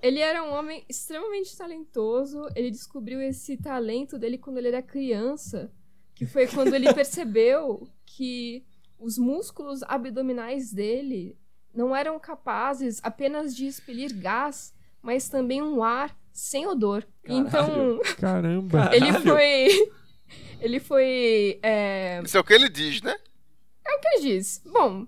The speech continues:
Speaker 3: É.
Speaker 1: tinha uma audiência,
Speaker 3: A
Speaker 1: né?
Speaker 3: propaganda é a
Speaker 1: Se
Speaker 3: alma do
Speaker 1: tinha uma
Speaker 3: negócio.
Speaker 1: galera lá, é porque conseguia ficar lá.
Speaker 2: É, se vem de dentro, tem
Speaker 1: Aí
Speaker 2: cheiro,
Speaker 1: ele foi
Speaker 2: né?
Speaker 1: refinando essa técnica,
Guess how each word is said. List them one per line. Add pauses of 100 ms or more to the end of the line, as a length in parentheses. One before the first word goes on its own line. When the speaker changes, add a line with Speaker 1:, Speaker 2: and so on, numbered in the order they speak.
(140)
Speaker 3:
É.
Speaker 1:
tinha
uma
audiência,
Speaker 3:
A
Speaker 1:
né?
Speaker 3:
propaganda
é
a
Speaker 1:
Se
Speaker 3:
alma
do
Speaker 1:
tinha
uma
Speaker 3:
negócio.
Speaker 1:
galera
lá,
é
porque
conseguia
ficar
lá.
Speaker 2:
É,
se
vem
de
dentro,
tem
Speaker 1:
Aí
Speaker 2:
cheiro,
Speaker 1:
ele
foi
Speaker 2:
né?
Speaker 1:
refinando
essa
técnica,